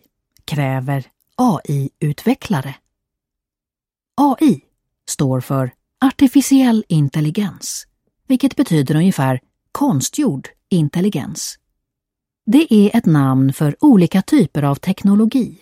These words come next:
som gör datorer mer lika människor. A I har utvecklats snabbt och är numera en självklar del av våra liv. När telefonen känner igen ditt ansikte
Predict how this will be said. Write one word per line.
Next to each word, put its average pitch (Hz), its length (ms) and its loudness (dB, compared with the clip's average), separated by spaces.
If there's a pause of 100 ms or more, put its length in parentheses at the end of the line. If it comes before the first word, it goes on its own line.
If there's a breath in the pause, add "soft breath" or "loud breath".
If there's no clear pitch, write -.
(220)
som 156 220 0
gör 143 260 0 (100)
datorer 226 800 0 (140)
mer 147 280 0
lika 214 520 0
människor. 190 640 0 (2000)
A 285 260 2
I 311 120 4
har 247 180 2
utvecklats 143 800 -2
snabbt - 680 -4 (120)
och 240 140 4
är 202 100 4
numera 160 560 4
en 180 240 2
självklar 240 680 -4
del 151 400 -2 (100)
av 165 120 0
våra 139 200 -4
liv. 175 300 -6 (760)
När 139 180 2
telefonen 151 640 0
känner 147 320 -2
igen 220 240 2
ditt 143 180 -2
ansikte - 720 -6